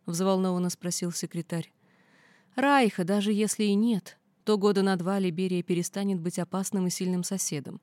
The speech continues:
Динар дискредитировал саму основу их власти — силу Кассера Аверха, а степняки признают только силу".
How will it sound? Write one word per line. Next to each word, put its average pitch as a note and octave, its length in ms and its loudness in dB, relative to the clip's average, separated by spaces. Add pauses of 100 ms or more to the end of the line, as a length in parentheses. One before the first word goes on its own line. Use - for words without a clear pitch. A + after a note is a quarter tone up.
(500)
Динар G3+ 400 2
дискредитировал F#3 880 -2
саму F#3+ 320 0
основу F#3 380 -2
их F3+ 140 -4
власти — G3+ 560 -2 (420)
силу C4+ 460 2
Кассера F#3+ 500 0
Аверха, F#3 480 -2 (360)
а F3 100 0
степняки F3 520 -2
признают A3+ 500 -2
только C4+ 280 -8
силу". D3 420 -4